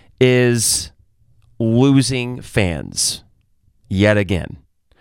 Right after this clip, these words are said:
Fans are sick and tired of being bamboozled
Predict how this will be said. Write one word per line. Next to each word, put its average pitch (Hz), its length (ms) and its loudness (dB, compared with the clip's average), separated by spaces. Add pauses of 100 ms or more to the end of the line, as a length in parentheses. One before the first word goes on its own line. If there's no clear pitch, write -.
(960)
Fans 160 640 -2
are 117 160 0
sick - 400 0
and 139 140 -4
tired 113 640 -4 (400)
of 92 220 -4
being 107 340 0
bamboozled 90 840 -2